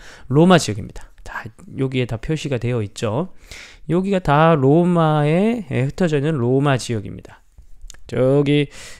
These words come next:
동방 지역에서 서방 지역까지, 그리고 아프리카까지 다 이렇게 몰려들어서 절기로 이렇게 몰려들었던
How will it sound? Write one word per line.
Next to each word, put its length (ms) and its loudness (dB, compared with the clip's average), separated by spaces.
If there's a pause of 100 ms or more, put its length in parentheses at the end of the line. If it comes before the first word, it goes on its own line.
(200)
동방 420 6
지역에서 640 4
서방 480 4
지역까지, 560 0 (100)
그리고 440 -4
아프리카까지 720 -4 (400)
다 200 10
이렇게 160 6
몰려들어서 760 6
절기로 380 4
이렇게 120 2
몰려들었던 1080 4